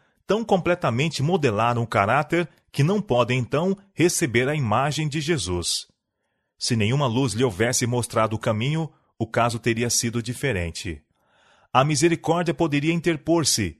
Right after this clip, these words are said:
e dar-lhes oportunidade de aceitar suas providências. Mas, depois de ser rejeitada e desprezada durante muito tempo,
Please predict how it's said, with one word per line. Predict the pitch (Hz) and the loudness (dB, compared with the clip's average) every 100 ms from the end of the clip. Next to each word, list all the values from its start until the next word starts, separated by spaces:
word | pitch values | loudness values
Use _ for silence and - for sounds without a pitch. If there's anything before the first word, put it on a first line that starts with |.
| - | -6
e | 110 | -4
dar-lhes | 92 101 117 143 147 - | 2 2 2 0 -2 -2
oportunidade | 160 170 156 143 104 98 117 104 | -2 0 -2 -2 0 0 0 0
de | 120 | -2
aceitar | - 113 - 107 117 | 0 0 2 2 2
suas | - 131 127 | 0 0 0
providências. | - 143 151 110 92 87 101 82 - - _ _ _ - | -2 -4 -2 0 0 0 0 0 -2 -4 _ _ _ -4
Mas, | 117 131 - - _ _ | 0 2 0 -4 _ _
depois | 110 110 123 127 | -4 -2 0 0
de | 117 | -2
ser | - 120 | -2 -2
rejeitada | 101 127 117 107 110 107 98 98 | 0 0 0 0 2 2 2 -2
e | - | -2
desprezada | 101 131 - 113 85 107 107 101 | 0 0 0 -4 0 0 0 -2
durante | 101 113 - | -2 -2 -2
muito | 117 135 104 | -4 -4 -4
tempo, | - 151 135 95 | -4 -2 -2 -4